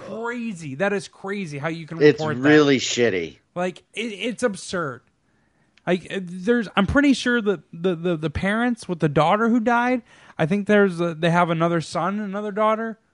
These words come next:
Speaker 1: who've had to fi-, who probably found out. I mean, they were probably calling around because Kobe Bryant, you know, is famous and he's the name on the report, but, like,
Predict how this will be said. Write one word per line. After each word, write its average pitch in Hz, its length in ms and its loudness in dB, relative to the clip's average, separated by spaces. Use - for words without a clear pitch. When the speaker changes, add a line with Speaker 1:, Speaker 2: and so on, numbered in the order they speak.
Speaker 1:
who've 175 160 -4
had 170 180 0
to 156 80 -12
fi-, 165 180 -8
who 175 80 -8
probably 165 380 0
found 156 340 0
out. 156 260 2
I 175 80 0
mean, 180 380 0
they 160 320 4
were 196 320 0
probably 185 460 2
calling 208 400 2
around 208 340 2
because 165 380 -2
Kobe 196 380 4
Bryant, 185 580 -2
you 170 80 -2
know, 175 260 2
is 151 160 -4
famous 180 560 -2
and 151 180 -8
he's 165 420 -2
the 170 100 2
name 180 280 0
on 170 120 -2
the 147 100 0
report, 185 460 2
but, 156 240 4
like, 156 280 -2